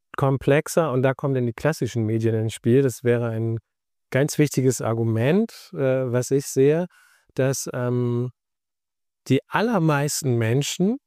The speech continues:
in Deutschland, sage ich jetzt mal, erfahren von öffentlicher Meinung auf sozialen Medienplattformen nicht aus den Plattformen selber, sondern über die publizistischen Medien, also die klassischen alten Medien, wenn man so will,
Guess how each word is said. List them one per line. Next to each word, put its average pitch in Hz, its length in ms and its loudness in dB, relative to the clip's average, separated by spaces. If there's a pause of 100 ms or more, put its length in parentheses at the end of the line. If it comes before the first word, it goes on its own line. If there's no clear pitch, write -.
in 113 260 -2
Deutschland, 147 440 0
sage 151 220 0
ich 143 100 -6
jetzt 147 240 -4
mal, 147 320 -2 (680)
erfahren 156 720 0
von 131 600 -2 (720)
öffentlicher 143 480 0
Meinung 156 640 0 (220)
auf 131 220 -6
sozialen 120 720 -2
Medienplattformen 143 1080 -2
nicht 139 480 0 (500)
aus 135 220 -4
den 113 160 -2
Plattformen 120 360 0
selber, 147 420 2
sondern 131 480 -2 (580)
über 123 400 2
die 117 300 0
publizistischen 127 960 -2
Medien, 123 360 2
also 107 160 -4
die 104 80 -4
klassischen 117 480 -4
alten 131 320 0
Medien, 127 320 2
wenn 127 100 0
man 123 200 0
so 123 120 0
will, 131 220 2